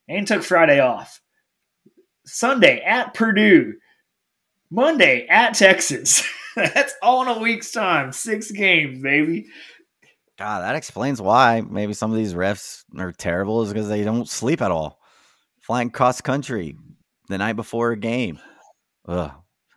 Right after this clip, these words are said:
Speaker 2: We need more refs. I, I, I don't know what the solution is. I don't know what the solution is. My thing would be, like, to have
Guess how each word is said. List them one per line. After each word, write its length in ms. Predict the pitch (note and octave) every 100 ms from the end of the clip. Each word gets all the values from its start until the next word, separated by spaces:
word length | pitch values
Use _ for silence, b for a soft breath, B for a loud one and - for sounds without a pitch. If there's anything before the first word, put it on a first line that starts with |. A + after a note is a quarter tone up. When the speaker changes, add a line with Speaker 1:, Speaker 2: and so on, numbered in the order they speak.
| _
Speaker 2:
We 80 | G#2+
need 160 | C3+ C3
more 220 | C3+ C#3+
refs. 580 | C3+ C#3 C#3+ - - - _ -
I, 160 | B2
I, 300 | B2+ C3+ -
I 20 |
don't 180 | D#3 C3+
know 120 | G#2+
what 180 | G2 F#2
the 100 | E2+
solution 480 | F2 E2 E2+ D#2+ D2+
is. 240 | D2+ D2+ - _ b b b b b
I 140 | -
don't 140 | E2+ D#2
know 120 | D2+
what 120 | D#2
the 120 | D#2
solution 440 | D#2 D2+ D#2 D2+ D2+
is. 220 | D2+ - _ _ _ _ _ _
My 140 | A#2 D3
thing 180 | C#3+ C#3
would 140 | A2
be, 180 | G#2 G2+
like, 260 | F2+ E2 -
to 80 |
have 340 | E2+ F#2+ F2